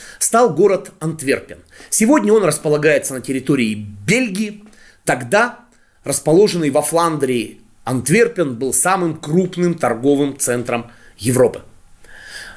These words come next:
В Нидерландах активно развивается мануфактурное производство.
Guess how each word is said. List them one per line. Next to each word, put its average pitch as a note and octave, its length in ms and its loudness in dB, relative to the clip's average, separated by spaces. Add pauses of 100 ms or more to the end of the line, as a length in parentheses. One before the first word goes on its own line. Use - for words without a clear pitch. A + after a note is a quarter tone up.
(120)
В - 60 2
Нидерландах B3 520 4
активно B3 380 0
развивается G#3+ 500 2
мануфактурное G#3+ 720 2
производство. F3 920 0